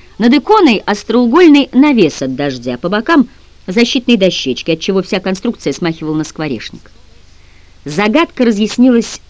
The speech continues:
за трапезой, когда Фандорин с другими паломниками ел постные щи с кашей. Оба немудрящих блюда показались изголодавшемуся магистру необыкновенно вкусными.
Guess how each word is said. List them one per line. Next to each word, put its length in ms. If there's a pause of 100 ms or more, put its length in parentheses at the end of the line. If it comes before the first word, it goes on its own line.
за 200
трапезой, 600
когда 260
Фандорин 400
с 40
другими 320
паломниками 580
ел 240 (320)
постные 400
щи 260
с 100
кашей. 440 (440)
Оба 280
немудрящих 580
блюда 340
показались 540
изголодавшемуся 800
магистру 560 (300)
необыкновенно 720
вкусными. 540